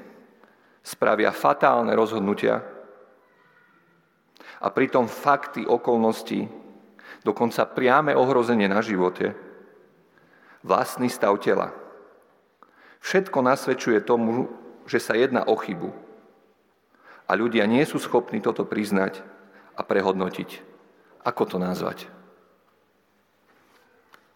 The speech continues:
Ak na smrteľnej posteli tvrdíte, že tá choroba covid neexistuje,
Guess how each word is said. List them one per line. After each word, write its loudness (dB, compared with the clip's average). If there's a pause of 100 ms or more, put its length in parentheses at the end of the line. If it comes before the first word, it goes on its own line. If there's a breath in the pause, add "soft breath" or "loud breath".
(1900 loud breath)
Ak -4
na 2
smrteľnej 2
posteli 2
tvrdíte, 2
že 0
tá 2 (480)
choroba 0
covid 0
neexistuje, -2